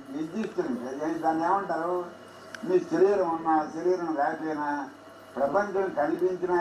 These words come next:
కనిపించకపోయినా మీరు ఉంటారు. కానీ మీరు ఉంటామన్న సంగతి మీకు తెలియదు. ఆ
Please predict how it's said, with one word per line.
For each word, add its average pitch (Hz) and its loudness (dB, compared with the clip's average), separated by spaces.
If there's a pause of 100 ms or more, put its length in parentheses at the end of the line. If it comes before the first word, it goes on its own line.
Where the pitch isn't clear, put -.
(120)
కనిపించకపోయినా 160 -2
మీరు 151 0
ఉంటారు. 139 -2 (680)
కానీ 170 4
మీరు 175 0 (120)
ఉంటామన్న 190 2
సంగతి 175 -2
మీకు 170 -6
తెలియదు. 151 -2 (600)
ఆ 127 6